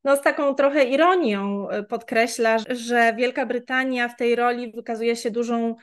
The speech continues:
służalczością, co z jednej strony można powiedzieć, że to trochę pasuje do wizerunku Wielkiej Brytanii jako tej, czy też Brytyjczyków, jako tych, y, eleganckich, powściągliwych ludzi. No ale z drugiej strony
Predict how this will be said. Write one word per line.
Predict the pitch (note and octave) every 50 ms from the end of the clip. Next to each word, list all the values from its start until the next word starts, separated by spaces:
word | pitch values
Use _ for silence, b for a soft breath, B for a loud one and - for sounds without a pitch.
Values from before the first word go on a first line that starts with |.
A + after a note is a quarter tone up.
| b b
służalczością, | - - - A#3+ B3 B3 A#3 A3+ A#3 A3+ - C4+ A3+ G#3+ G#3+ - - - G3+ F3+ F3 E3+ F#3+ G3+ -
co | - A#3 G#3 G3+ G3+ G3+ G3+ F#3+ - -
z | - G#3+
jednej | A3+ C#4 C#4+ F4+ F#4 D#4+
strony | E4+ - - - - D#4 C#4 C#4 C4+ C4 B3+ A#3+ A#3+ A#3
można | A#3 A#3+ A#3 A#3 B3 A#3+
powiedzieć, | B3+ A#3+ A3+ B3 A#3 B3 A#3 G#3+
że | A3+ A3 A#3 A#3 A3+ A3 A3 A3 A3 A3 - _ _ _
to | B3+ C4 B3
trochę | B3+ - C#4 C4+ C4+ C#4+
pasuje | C#4 C4 B3+ - - D#4 D#4 B3+ A3
do | F#3 G3+
wizerunku | F#3+ G3+ G3+ G#3+ A3 G#3+ A3 A3+ A3 - A3+ G#3+ G#3 G#3 G3+
Wielkiej | A3 G#3+ G#3 G#3 - A3+ G3+
Brytanii | F#3+ A3 G#3+ G#3+ A3 G#3 G#3 G#3+ G#3+ G#3
jako | G#3 G3 - G3+
tej, | F#3+ - G#3 G3+ F#3+ G3 G3 G3 _
czy | - G#3
też | A#3 A3+
Brytyjczyków, | G#3 A#3 A#3+ A#3+ B3+ B3 A#3+ - C#4+ C#4 C#4 - F#3+ E3+ F3+ - - - -
jako | - A3 G#3+ G#3 G#3+ A3 G#3
tych, | G#3 G#3+ G#3 G3 G3+ - - -
y, | G#3+ G3+ G3 G3+ G3+ G3+ G3+ G3 B B B B
eleganckich, | - A3 A3 G#3+ G3 A3 G#3+ A3+ A#3+ B3+ B3 - - - B3 A#3 A3+ A3+ A3 G#3+ - - _
powściągliwych | - A#3 A#3 - - - A#3+ A3 A3 G#3+ G#3+ A3 A3+ A#3+ A#3 A3 A3 A3 G#3+ G#3+ G#3+ - - - - - - _ -
ludzi. | A3 A3 G#3 G#3+ A3 G#3+ F#3 F#3 G3 G3+ G#3 A3+ C#4+ F#4+ - - -
No | - A#3 B3 A#3+
ale | A#3+ C4 C4+ C4+
z | A#3
drugiej | B3 C4+ B3 C4 C#4 C4
strony | C4+ - - C4 B3+ C4 C4+ C#4